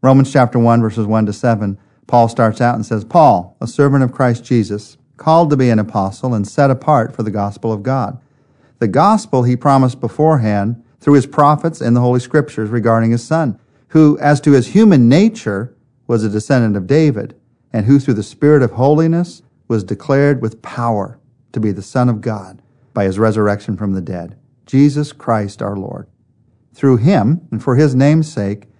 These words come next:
we received grace and apostleship to call people from among all the Gentiles to the obedience that comes from faith. And you also are among those who are called to belong to Jesus Christ."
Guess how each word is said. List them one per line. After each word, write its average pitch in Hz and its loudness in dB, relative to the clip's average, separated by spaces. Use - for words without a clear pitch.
we 127 2
received 123 0
grace 135 0
and 104 -4
apostleship 123 -2
to 117 -10
call 156 2
people 143 -2
from 120 -2
among 117 0
all 165 4
the 147 0
Gentiles 110 -6
to - -2
the 113 2
obedience 117 2
that - -8
comes 104 -4
from 104 -8
faith. 101 -14
And 120 4
you 208 6
also 202 4
are 113 4
among 135 4
those 104 -2
who 131 -4
are 107 -2
called 113 -2
to 107 -8
belong 95 -6
to - -12
Jesus 95 -10
Christ." - -12